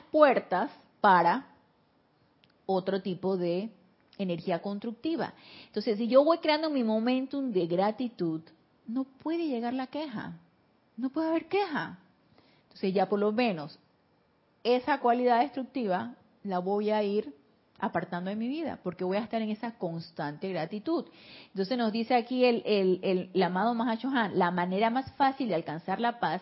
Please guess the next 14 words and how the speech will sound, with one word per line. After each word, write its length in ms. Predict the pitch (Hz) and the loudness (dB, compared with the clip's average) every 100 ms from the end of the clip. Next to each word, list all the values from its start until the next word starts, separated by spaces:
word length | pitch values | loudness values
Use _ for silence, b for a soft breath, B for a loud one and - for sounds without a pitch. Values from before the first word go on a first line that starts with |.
| - | -4
es 180 | 220 220 | -6 -4
lanzar 500 | 240 214 208 208 180 | -4 -4 -4 -2 0
el 100 | 165 | 0
pleno 240 | 170 226 | -2 -4
poder 340 | 240 233 220 226 | 0 2 4 4
de 120 | 208 | 0
su 140 | 208 277 | 0 -2
atención 500 | 294 285 277 269 277 B B B - | -2 -4 -2 -2 -4 B B B 2
sobre 320 | 277 269 269 | 6 8 10
alguna 840 | 254 247 214 214 370 403 277 208 185 | 8 6 0 8 8 8 4 4 4
buena 720 | 190 233 277 392 302 165 170 | 2 4 4 2 0 -2 -2
manifestación 880 | 175 185 - 220 180 185 220 226 226 | -2 -4 -6 -4 -4 -4 -2 -2 0
de 140 | 226 | 0
vida 500 | 214 208 175 185 | 0 0 2 0